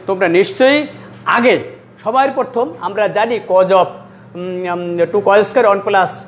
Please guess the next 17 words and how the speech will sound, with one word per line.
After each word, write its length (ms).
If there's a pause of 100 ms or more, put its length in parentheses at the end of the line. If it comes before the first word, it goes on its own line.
(220)
cos 180
of 140
twice, 260 (180)
এই 160
সূত্রটা 320 (120)
প্রয়োগ 300
করে 140 (320)
আগে 140 (120)
cos 180 (100)
সাড়ে 260
বাইশ 240
ডিগ্রির 320
মান 140 (420)
বাহির 260 (100)
করে 140 (100)
নেবে। 160 (600)
শিক্ষার্থীবৃন্দ, 520